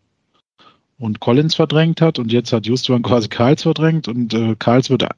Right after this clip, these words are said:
dann wenigstens noch eingewechselt. Collins findet gar nicht mehr statt. Es gibt aber auch irgendwie niemanden, der da mal nachhakt oder nachfragt auf einer Pressekonferenz oder so, was mit Jamilo ist. Äh, vielleicht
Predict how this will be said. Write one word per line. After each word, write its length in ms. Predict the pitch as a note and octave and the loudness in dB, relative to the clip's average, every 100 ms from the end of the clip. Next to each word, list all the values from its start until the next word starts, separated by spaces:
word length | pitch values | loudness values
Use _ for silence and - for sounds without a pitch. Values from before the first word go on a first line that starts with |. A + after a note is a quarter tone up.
| - | -2
dann 460 | A#2+ A#2+ A#2 G2+ | 0 2 2 0
wenigstens 240 | A#2+ A#2 - | 0 0 0
noch 100 | - | 0
eingewechselt. 600 | A#2+ C3+ C3+ - A#2+ - - | 0 2 0 0 -2 -4 -2
Collins 380 | B2 B2+ C3 | 0 2 0
findet 280 | - A#2+ A2+ | -2 -2 -2
gar 220 | - A2 | 0 2
nicht 120 | B2+ A#2 | 2 0
mehr 120 | A2 | -2
statt. 320 | - C#3+ - - - - - - - | 0 -2 -2 -18 -18 -14 -14 -16 -16
Es 160 | A#2+ | -12
gibt 260 | - D3 - | -4 -4 -2
aber 200 | A#2+ A#2+ | -2 -2
auch 240 | A#2 A2+ - | -2 -6 -2
irgendwie 340 | E3 C#3 A2 A2 | -2 -2 -2 0
niemanden, 640 | A2+ D3 E3 D3 C3+ C3 | 2 4 2 0 0 2
der 160 | B2+ | 2
da 100 | B2 | 2
mal 320 | A#2 A2+ A2 G#2+ _ _ _ _ _ _ - | 2 4 4 0 _ _ _ _ _ _ -12
nachhakt 720 | F#2+ F#2 B2+ F#3 F3+ E3 E3 A#2+ | -6 -2 0 0 0 0 0 -6
oder 160 | G#2 | -6
nachfragt 540 | G2+ A#2 D#3 - F3+ - | -4 -4 -4 -2 -2 -2
auf 160 | D#3 | -6
einer 80 | D3 | -6
Pressekonferenz 880 | - E3 - - F3+ E3+ E3 E3 - | -4 -4 -2 0 -2 0 0 0 -2
oder 160 | D#3 D#3 | -2 0
so, 160 | D#3+ | 0
was 200 | C#3+ B2 | 0 0
mit 160 | A#2+ A2+ | -2 0
Jamilo 420 | A2 A2 C3+ D#3 | 0 2 2 2
ist. 340 | D#3+ E3 - - | 2 -2 -6 -8
Äh, 140 | G#2+ | -12
vielleicht 500 | - - A#2 G#2+ - | -10 -2 0 0 -6